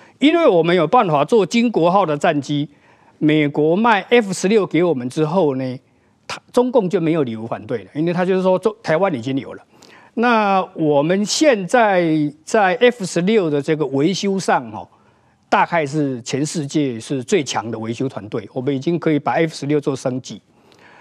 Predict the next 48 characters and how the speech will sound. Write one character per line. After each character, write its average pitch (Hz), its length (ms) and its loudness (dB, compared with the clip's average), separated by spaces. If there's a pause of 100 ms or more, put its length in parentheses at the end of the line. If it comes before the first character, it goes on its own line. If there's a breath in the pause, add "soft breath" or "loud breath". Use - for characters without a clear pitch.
(100)
所 302 160 4
以 262 180 2
未 294 200 4
来 165 140 4
的 190 100 4
潜 143 300 0
舰， 226 200 4
如 196 160 -2
果 180 120 2
台 147 220 0
湾 196 220 2
真 214 160 0
的 175 140 0
能 143 160 0
够 175 180 2
建 156 420 -2
八 160 300 2
艘， 143 380 -2
我 139 100 -4
相 226 240 0
信 214 240 0
我 117 140 -4
们 131 140 -4
有 135 100 0
能 123 180 -4
力 151 80 2
再 147 160 -2
买 104 220 -8
二 131 100 0
十 - 140 -12
艘。 101 240 -8 (720 soft breath)
这 349 100 2
个 202 480 4 (260)
潜 165 300 0
舰 269 180 4
对 240 140 6
台 175 220 2
湾 220 120 2
的 214 120 0
重 214 280 2
要 202 200 2
性 170 200 -2
非 202 220 0
常 139 240 -6
大， 127 260 -2
就 165 140 -4
是 175 140 0
说， 175 280 0